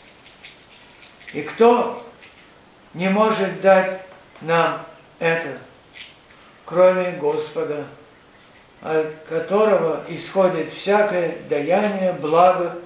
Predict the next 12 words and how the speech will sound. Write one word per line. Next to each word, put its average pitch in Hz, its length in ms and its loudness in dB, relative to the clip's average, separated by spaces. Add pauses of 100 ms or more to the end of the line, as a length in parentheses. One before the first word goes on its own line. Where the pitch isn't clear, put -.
(120)
и 147 160 -6
всяк 175 380 0
дар 190 340 2 (340)
совершен 165 840 0 (560)
свыше? 156 720 -8 (2250)
Господь, 185 720 0 (2750)
Он 180 340 2 (1400)
послал 185 640 0
благодать 165 800 2 (720)
положить 170 640 2
нам 180 240 0
начало 180 760 0